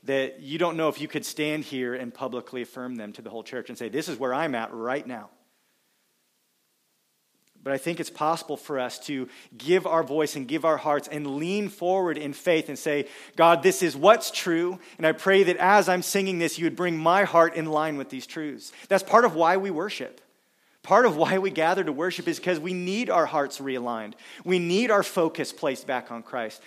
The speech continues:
We need to be reminded that these things are true and have our faith strengthened.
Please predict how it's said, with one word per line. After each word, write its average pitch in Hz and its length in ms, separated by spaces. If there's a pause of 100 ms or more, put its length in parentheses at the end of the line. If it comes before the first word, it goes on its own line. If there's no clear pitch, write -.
(180)
We 196 140
need 196 360
to 226 60
be 196 140
reminded 165 460
that 160 100
these 160 200
things 151 200
are 147 80
true - 260
and 139 80
have 143 200
our 131 80
faith 120 260
strengthened. 120 640